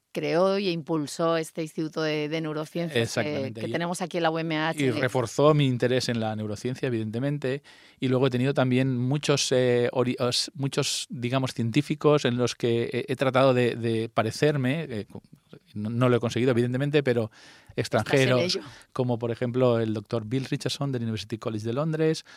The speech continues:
Speaker 2: el doctor Peter Brophy de la Universidad de Edimburgo. Son dos de las figuras que, que, a las que me gustaría parecerme en, en algún momento, si es que, si es que lo consigo,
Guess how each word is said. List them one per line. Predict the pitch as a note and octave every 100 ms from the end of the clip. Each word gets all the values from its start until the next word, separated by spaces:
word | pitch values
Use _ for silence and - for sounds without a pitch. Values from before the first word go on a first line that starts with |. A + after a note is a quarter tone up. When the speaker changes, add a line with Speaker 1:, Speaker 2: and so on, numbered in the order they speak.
| - -
Speaker 2:
el |
doctor | A2 - G#2
Peter | A2 G#2
Brophy | G#2 B2 - C3
de | A#2
la | G#2+
Universidad | G2+ A2 G2+
de |
Edimburgo. | F#2+ G2 G#2+ A2 G2
Son | G#2+ G#2+
dos | A2 G#2
de | G2+
las | F#2+ -
figuras | - G#2 A2+ A2 -
que, | G#2 -
que, | - F#2+ -
a | G2
las | G#2+
que | A#2+
me | G#2+
gustaría | G#2+ A2+ A#2
parecerme | A2+ G#2 - A2+ A2 G#2 A2 -
en, | - B2
en | C3
algún | A#2 C3
momento, | C#3 B2 C3 B2
si | A2+
es | G#2
que, | - G#2 - - - _ _
si | -
es | -
que | A2+
lo |
consigo, | G#2+ G2 A2 G2+